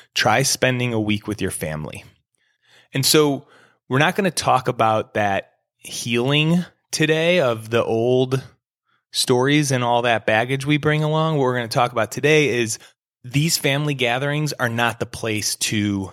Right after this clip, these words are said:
stir up those old family issues and the underlying problems that we have with each other. Family gatherings are a time to connect, laugh, have fun, eat some good food, have a couple drinks.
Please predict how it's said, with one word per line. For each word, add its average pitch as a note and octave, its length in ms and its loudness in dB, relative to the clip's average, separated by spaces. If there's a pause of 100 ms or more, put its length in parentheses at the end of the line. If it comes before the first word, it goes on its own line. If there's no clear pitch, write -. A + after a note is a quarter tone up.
stir G#2+ 540 2
up F#2 260 0 (280)
those F#2+ 460 0 (460)
old G2+ 280 0
family G2 680 -4
issues E2 480 0
and F2+ 160 -6
the - 120 -6
underlying F#2+ 800 0 (240)
problems F#2 640 -2 (220)
that F#2 200 0
we F#2+ 100 -8
have F#2 340 -2
with F2+ 160 -6
each E2 220 -2
other. C#2+ 320 -8 (1000)
Family C3+ 380 0
gatherings B2+ 640 2
are A2+ 180 2
a A2+ 80 -2
time A2+ 420 -2
to G2 120 -6
connect, C3+ 580 -2 (220)
laugh, B2+ 560 0
have F#2 240 -6
fun, B2+ 500 -2 (200)
eat A#2+ 160 -6
some B2 160 -4
good A2 240 0
food, C3 440 2 (200)
have A2+ 200 -2
a A2 60 -8
couple G#2 280 0
drinks. F2 440 -4